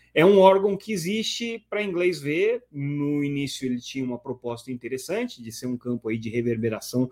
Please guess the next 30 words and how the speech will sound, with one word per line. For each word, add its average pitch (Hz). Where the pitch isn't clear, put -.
social 139
das 117
decisões 110
da 117
Anatel. 156
Há 165
muitos 180
anos 143
ele 131
tem 131
sido 127
desprestigiado, 147
desde, 143
é, 117
o 117
começo 135
de 131
dois 127
mil 127
e -
dezenove 120
ele 123
sequer 143
tá 139
funcionando 147
pela 131
falta 127
de 160
membros. 190
É, 120